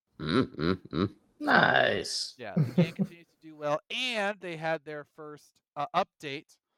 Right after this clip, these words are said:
Speaker 3: or, like, sorry, D L C update.
Speaker 2: Yep.
Speaker 3: Uh, what was it? The sights, sounds, and something else.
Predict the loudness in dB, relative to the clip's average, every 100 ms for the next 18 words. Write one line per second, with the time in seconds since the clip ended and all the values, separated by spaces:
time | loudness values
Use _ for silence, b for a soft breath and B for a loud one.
0 | _ _ -10 -10 -8 -10 -10 -14 -14 -10
1 | -6 -6 -8 -10 -10 -10 -12 -12 -12 _
2 | _ _ _ _ -4 6 6 4 -10 0
3 | 6 6 4 -6 -6 -2 -4 -4 -14 -20
4 | -18 -12 -10 -8 -10 -16 _ _ -18 -14
5 | -14 -16 -18 -18 -18 -16 -14 -14 -16 -20
6 | -20 4